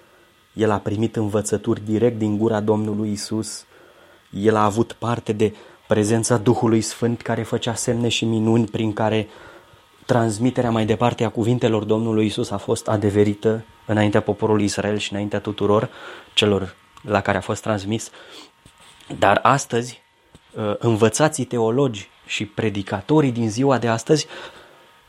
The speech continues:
vin și prezintă multe căi de interpretare a unui pasaj și atunci întrebarea pentru tine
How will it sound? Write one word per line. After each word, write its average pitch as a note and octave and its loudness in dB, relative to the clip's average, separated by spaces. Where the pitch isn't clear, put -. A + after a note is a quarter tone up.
vin D#3+ 6
și - 0
prezintă D#3+ 2
multe E3+ 4
căi D#3 4
de D3 4
interpretare C3+ 0
a C3+ 2
unui B2 0
pasaj D#3 0
și - -4
atunci F#3+ -2
întrebarea D#3 2
pentru C#3+ 0
tine D#3 -2